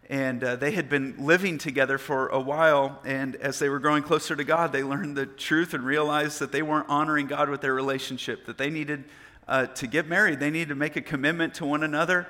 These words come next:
Uh, they needed to make a vow to one another before God and, and, and get God in on their relationship. And they said, uh, "Pastor Kelly, we need to get married." And I don't know how well they knew him or if it was just the only pastor they knew to call, but my dad grabbed me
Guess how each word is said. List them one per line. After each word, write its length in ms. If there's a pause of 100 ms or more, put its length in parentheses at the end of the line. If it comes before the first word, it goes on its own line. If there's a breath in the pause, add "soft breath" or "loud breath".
(260 loud breath)
Uh, 120
they 160
needed 260
to 80
make 220
a 60
vow 360
to 160
one 160
another 320
before 400
God 440
and, 220
and, 180 (200 loud breath)
and 220
get 240
God 320
in 260
on 220
their 100
relationship. 880 (480 loud breath)
And 120
they 120
said, 360 (200 loud breath)
uh, 220 (140)
"Pastor 380
Kelly, 300
we 140
need 180
to 60
get 180
married." 440
And 140
I 140
don't 180
know 300 (180 loud breath)
how 180
well 120
they 160
knew 240
him 340
or 40
if 320
it 40
was 120
just 200
the 80
only 140
pastor 480
they 120
knew 180
to 120
call, 300
but 120
my 140
dad 320
grabbed 300
me 280